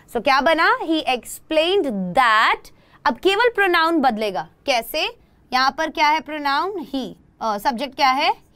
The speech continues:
He। यहाँ पर क्या है? I। अब I क्या होता है? फर्स्ट पर्सन। तो किसके according बदलेगा? सब्जेक्ट। सब्जेक्ट क्या है? He। है ना? So, he explained that he had just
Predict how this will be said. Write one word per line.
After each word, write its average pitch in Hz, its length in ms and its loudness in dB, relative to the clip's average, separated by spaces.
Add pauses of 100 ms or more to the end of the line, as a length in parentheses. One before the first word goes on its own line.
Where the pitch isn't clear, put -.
He। 214 100 -8 (720)
यहाँ 247 160 2
पर 302 160 0
क्या 285 180 2
है? 311 280 2 (540)
I। 196 220 0 (600)
अब 214 220 0 (1400)
I 269 240 2
क्या 330 100 2
होता 349 260 2
है? 403 100 4
फर्स्ट 320 400 -2
पर्सन। 226 400 -4
तो - 260 -14
किसके 302 400 -8
according 302 400 0
बदलेगा? 311 360 2
सब्जेक्ट। 226 400 -2
सब्जेक्ट 277 340 -6
क्या 311 140 4
है? 330 240 2 (400)
He। 240 100 -8 (1400)
है 262 60 -2
ना? 440 180 2 (300)
So, 339 360 2 (400)
he 359 380 2
explained 285 640 -6
that 220 680 2 (580)
he 381 80 4 (180)
had 277 240 2
just 254 400 0